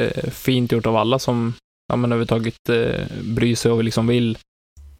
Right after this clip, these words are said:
hjälpa folk att komma in i sporten och komma in i, i klubbarna och så vidare. För det,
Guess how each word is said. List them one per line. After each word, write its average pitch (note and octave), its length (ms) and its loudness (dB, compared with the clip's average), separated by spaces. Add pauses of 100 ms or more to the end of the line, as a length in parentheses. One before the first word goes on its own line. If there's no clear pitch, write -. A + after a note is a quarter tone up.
(340)
hjälpa A#2 560 2
folk A#2+ 300 0
att A2+ 80 -2
komma A2 200 2
in A2 120 2
i A2 40 0
sporten B2+ 480 0
och A#2+ 60 -2
komma A#2 200 0
in A#2 180 2
i, A2+ 300 -2
i - 120 -4
klubbarna B2 520 2
och A#2 140 -2
så B2+ 120 -4
vidare. A#2 200 0
För A#2+ 100 -2
det, A#2+ 400 2